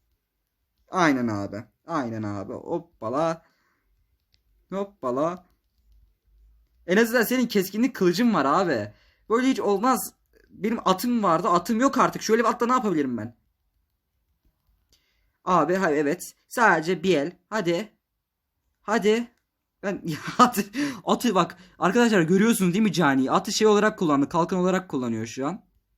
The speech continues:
Aynen. Abi ben biraz yemek yiyeyim mi?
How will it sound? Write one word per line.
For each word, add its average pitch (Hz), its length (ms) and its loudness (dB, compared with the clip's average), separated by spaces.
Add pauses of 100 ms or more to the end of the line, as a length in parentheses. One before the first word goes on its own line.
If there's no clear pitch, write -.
(1800)
Aynen. 156 360 0
Abi 156 200 0
ben 160 180 2
biraz 165 180 2
yemek 160 360 0
yiyeyim 180 240 0
mi? 143 400 -4